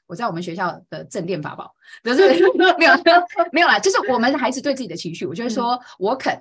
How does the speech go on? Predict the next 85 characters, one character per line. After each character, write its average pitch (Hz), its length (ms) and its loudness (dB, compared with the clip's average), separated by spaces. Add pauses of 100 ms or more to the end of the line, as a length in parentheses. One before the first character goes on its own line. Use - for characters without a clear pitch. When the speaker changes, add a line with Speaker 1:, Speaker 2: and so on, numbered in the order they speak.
(160)
Speaker 1:
他 185 80 -10
说： 220 140 -8
Speaker 2:
我 - 40 -12
肯。 151 220 -14
Speaker 1:
“我 202 180 2
肯 202 300 -4
举 175 240 -8
手， 160 340 -6
Speaker 2:
嗯。 185 180 -10
Speaker 1:
很 190 220 -4
有 190 240 -2
礼 170 220 -10
貌， 156 320 -6
Speaker 2:
嗯。 202 180 -8
Speaker 1:
等 180 260 -6
老 196 220 -8
师 170 300 -10
叫。” - 280 -10 (140)
Speaker 2:
嗯。 202 140 -8
Speaker 1:
然 208 120 -2
后 302 320 0
他 - 80 -10
们 285 80 -4
一 277 60 -6
开 285 80 -2
始 277 80 -6
的 175 60 -8
时 170 80 -8
候 - 20 -4
其 180 160 -8
实 170 80 -8
一 - 20 -10
定 180 120 -4
是 170 80 -8
听 165 120 -10
不 143 120 -10
懂， - 120 -20 (140)
就 202 100 -14
是 214 80 -8
Speaker 2:
嗯。 190 60 -8
Speaker 1:
“Just 185 260 -8
repeat 147 320 -16
after 139 220 -14
me。” 202 160 -8
Speaker 2:
嗯， 180 160 -14
Speaker 1:
然 175 100 -6
后 185 80 -4
我 180 40 -6
就 180 80 -8
说 190 100 -8
：“好， 170 380 -10
讲 156 120 -10
五 170 120 -8
遍。” 170 180 -8
Speaker 2:
嗯。 - 40 -18
Speaker 1:
我 156 100 -12
妈 226 100 -8
妈 285 80 -6
说 370 160 -6
：“讲 277 160 -2
五 - 60 -2
遍 269 120 -4
的 226 60 -8
小 185 100 -12
孩 170 80 -8
就 185 60 -10
会 196 60 -12
变 202 120 -10
聪 185 120 -8
明 165 160 -6
哦。” 156 100 -8 (120)
<laughs> - 60 -20
然 247 140 -2
后 - 160 2 (100)
他 - 60 0
们 320 100 -2
就， 330 80 2 (220)
<laughs> 262 220 -10
对， 330 240 4
他 294 80 0
们 254 60 0
就 269 60 4
讲 196 160 0
五 196 60 -4
遍。 190 220 -6